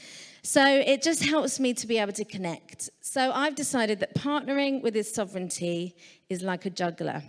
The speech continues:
So I have five juggling balls here. I've asked quite a few people if they juggle randomly. Everyone's like, "That's a really random question." Um, can't find anyone who can juggle more than three balls.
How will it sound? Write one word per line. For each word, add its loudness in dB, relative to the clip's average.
So -2
I 2
have -2
five -2
juggling -4
balls -2
here. -2
I've 0
asked 2
quite 2
a -4
few -2
people -2
if -4
they 0
juggle -2
randomly. 2
Everyone's 0
like, 0
"That's -8
a -8
really -2
random -4
question." -6
Um, -2
can't -4
find 0
anyone 2
who 2
can -2
juggle 2
more 2
than -2
three -2
balls. 0